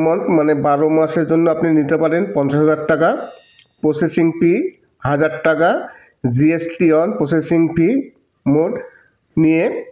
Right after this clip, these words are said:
একশো আশি টাকা, অ্যামাউন্ট হচ্ছে আটচল্লিশ হাজার আটশো কুড়ি টাকা আপনি পাবেন, ইএমআই চার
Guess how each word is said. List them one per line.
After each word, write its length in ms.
একশো 260
আশি 260
টাকা, 200
অ্যামাউন্ট 460
হচ্ছে 300
আটচল্লিশ 560
হাজার 300
আটশো 420
কুড়ি 260
টাকা 220
আপনি 140
পাবেন, 280
ইএমআই 440
চার 160